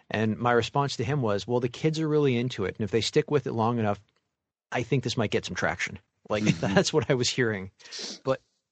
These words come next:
Speaker 1: but in all of, uh, everything you did in front of the camera, you got one really big opportunity that not a lot of, uh, not a lot of journalists or on-air talent get. You had the opportunity to interview,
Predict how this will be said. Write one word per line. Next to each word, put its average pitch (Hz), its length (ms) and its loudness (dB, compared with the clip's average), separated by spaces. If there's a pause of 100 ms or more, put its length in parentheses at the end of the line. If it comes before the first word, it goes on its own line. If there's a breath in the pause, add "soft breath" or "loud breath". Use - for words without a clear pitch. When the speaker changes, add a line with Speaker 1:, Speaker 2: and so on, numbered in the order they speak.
(420)
Speaker 1:
but 135 100 0
in 135 100 2
all 294 260 2
of, 302 120 -2
uh, 175 280 0 (400)
everything 196 340 0
you 175 100 0
did 151 120 0
in 120 80 0
front 135 160 0
of 104 40 0
the 107 60 -2
camera, 160 400 2 (380 loud breath)
you 190 140 -2
got - 220 -2
one 147 520 0
really 214 680 0 (180)
big 180 180 2
opportunity 165 580 4
that 110 280 6
not 131 260 2
a 185 60 2
lot 160 260 6
of, 135 160 0
uh, 120 240 4
not 147 140 -2
a 185 40 -4
lot 170 140 0
of 147 80 -4
journalists 123 480 0
or 107 160 -2
on-air 123 220 4
talent 120 360 -2
get. 170 220 0 (380 loud breath)
You - 120 -4
had 302 180 2
the 165 100 6
opportunity 135 680 0
to 110 480 -2 (200 soft breath)
interview, 113 600 0